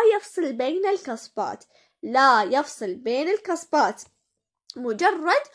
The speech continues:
خطوط موجودة بشكل عشوائي إضافي على الأوكلوزال سيرفيس. نأشر هنا باللون الأحمر. شوفوا هنا أكو هيجي less distinct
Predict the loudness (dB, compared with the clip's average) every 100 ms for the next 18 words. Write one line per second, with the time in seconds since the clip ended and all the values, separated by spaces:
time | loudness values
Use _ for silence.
0 | _ _ -6 -6 -2 0 0 -2 -6 -4
1 | -4 -2 -2 0 0 -2 -4 -4 0 0
2 | 0 0 -4 -4 0 0 0 -4 -4 -4
3 | -2 -2 -2 -4 -2 0 0 -2 -6 -6
4 | -4 0 2 2 0 -6 _ _ -12 -2
5 | -2 -2 -10 -20 -20 _ _ _ _ _
6 | _ _ _ _ _ _ _ _ _ -14
7 | -10 -10 -4 -4 -4 -6 -6 -4 -4 -4
8 | -8 -10 -8 -8 -6 -4 -2 -4 -8 -10
9 | -8 -4 -4 -2 -4 -6 _ -8 -8 0
10 | 2 2 2 0 0 -2 _ _ _ -2
11 | 2 2 0 -12 -12 -10 -12 -14 -8 -4
12 | -4 -6 -10